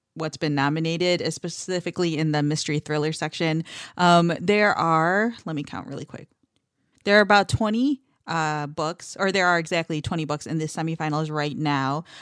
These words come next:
A lot of them are just, like, the big popular, uh, mysteries and thrillers that you've been hearing about. There's The Breakdown by B A Paris, uh, Righteous by Joe Ide, which is my personal pick for this one.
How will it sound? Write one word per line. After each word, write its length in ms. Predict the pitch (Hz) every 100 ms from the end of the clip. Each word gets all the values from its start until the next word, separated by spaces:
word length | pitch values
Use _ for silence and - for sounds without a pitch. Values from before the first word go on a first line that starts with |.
| -
A 80 | 196
lot 180 | 220 247
of 100 | 262
them 220 | 269 254 -
are 240 | 190 208
just, 320 | 175 196 196
like, 160 | 190 175
the 100 | 180
big 400 | 156 165 165 -
popular, 800 | - 175 170 160 151 151 156 165 - - _
uh, 220 | 170 156
mysteries 580 | 160 170 - 180 170 165
and 160 | 165
thrillers 380 | 170 165 160 165
that 120 | 160
you've 220 | 156 165 160
been 160 | 160
hearing 380 | 165 165 160 151
about. 440 | 151 151 147 151 175
There's 280 | 160 151 156
The 80 | -
Breakdown 560 | 208 220 226 208 202
by 160 | 180 165
B 180 | 165 160
A 120 | 147
Paris, 640 | - 190 175 165 165 165 -
uh, 120 | 160
Righteous 480 | 156 165 170 175 -
by 140 | 147
Joe 200 | 151 151
Ide, 440 | 139 220 240 240 226
which 180 | 185 165
is 100 | 165
my 200 | 202 202
personal 640 | 202 190 190 185 180 180
pick 360 | - 190 180 -
for 160 | 190
this 180 | 180 170
one. 380 | 180 175 170